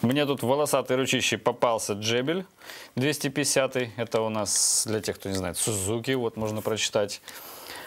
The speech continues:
А, и у него проблемы с карбюратором. Ну, а для вас это очередное зрелище,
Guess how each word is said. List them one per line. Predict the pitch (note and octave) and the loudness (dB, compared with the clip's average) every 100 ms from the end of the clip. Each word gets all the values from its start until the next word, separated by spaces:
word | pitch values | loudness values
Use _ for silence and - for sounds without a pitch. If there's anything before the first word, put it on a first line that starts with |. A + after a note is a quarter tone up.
| - | -4
А, | - F#2 G2 G2+ G#2+ | 2 4 4 2 2
и | C3+ A3 | 2 2
у | F#3 | 2
него | D3 C3 D#3+ | 2 2 0
проблемы | D#3+ B2+ B2+ C3+ C3+ A#2+ | 0 0 2 2 0 -2
с | - | 0
карбюратором. | C3 B2+ C#3+ D3 G#2 - - - _ _ _ - - - - - - - | 0 2 2 2 2 -4 -10 -14 _ _ _ -12 -12 -12 -20 -18 -12 -4
Ну, | A#2+ F#3 | 0 2
а | C3+ | 2
для | G2+ G2+ | 2 2
вас | E3 - | 0 -2
это | B2 G2+ | 0 0
очередное | F#2 G#2 G#2 A#2 A#2 | 0 -2 -2 0 0
зрелище, | B2 F#3+ G#3 - F3+ | 2 0 0 0 -4